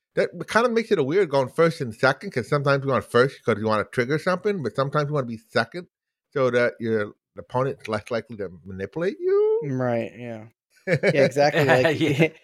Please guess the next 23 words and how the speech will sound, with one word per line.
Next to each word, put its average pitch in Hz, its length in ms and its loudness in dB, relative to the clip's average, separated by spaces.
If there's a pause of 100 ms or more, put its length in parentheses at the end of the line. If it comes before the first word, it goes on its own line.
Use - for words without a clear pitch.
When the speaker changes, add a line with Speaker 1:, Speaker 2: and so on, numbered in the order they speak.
(180)
Speaker 2:
<laughs> 160 140 -2
you're 156 300 2
literally 151 460 2
switching 131 600 0
sides 117 580 0
of, 117 380 -8
you 135 100 -2
know, 110 280 0
I 117 180 4
have 127 240 4
a 139 40 -2
strategy. 143 520 0
I 113 60 -2
set 147 240 4
up 147 140 0
these 147 160 -4
cards. 135 460 2
Nowhere 147 540 2
is 110 180 -4
safe 117 280 2
on 110 160 0
this 104 100 -8
board. 101 460 -6